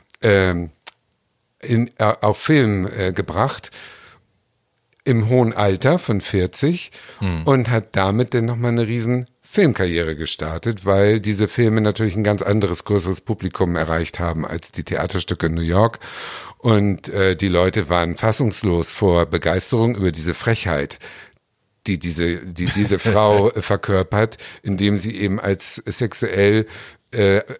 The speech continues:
Speaker 1: ähm, fleischfressende Pflanze sozusagen sich inszeniert hat. Sie war
Speaker 2: Mhm.
Speaker 1: also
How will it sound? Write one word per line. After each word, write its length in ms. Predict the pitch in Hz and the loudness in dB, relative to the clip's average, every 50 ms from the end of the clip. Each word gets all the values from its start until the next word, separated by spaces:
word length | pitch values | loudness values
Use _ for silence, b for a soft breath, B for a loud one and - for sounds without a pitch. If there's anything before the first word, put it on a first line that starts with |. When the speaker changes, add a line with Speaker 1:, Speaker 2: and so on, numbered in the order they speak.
| _ - | _ -2
Speaker 1:
ähm, 440 | 113 95 87 90 90 87 90 98 113 - | 0 0 0 0 -2 -4 -6 -8 -10 -12
fleischfressende 840 | - - 117 113 120 120 - - - - - 101 - - 113 101 95 | -6 -2 0 2 2 0 -2 -4 -6 -4 -2 -2 -2 0 0 -2 -2
Pflanze 480 | 87 - 101 98 110 131 135 - - 92 | 0 0 0 2 2 2 0 0 -2 -4
sozusagen 560 | 82 90 85 - 98 90 87 90 90 90 87 | -4 -4 -6 -6 -6 -4 -2 0 0 0 -2
sich 160 | 82 98 95 | -4 -8 -10
inszeniert 500 | 87 87 - - 95 92 92 90 92 - | -10 -10 -10 -6 -4 -2 -2 -2 -2 -2
hat. 160 | 90 87 - | -4 -6 -6
Sie 100 | - 90 | -6 -4
war 100 | 78 95 | -2 -2
Speaker 2:
Mhm. 40 | 90 | -2
Speaker 1:
also 160 | 101 95 104 | -2 -2 -4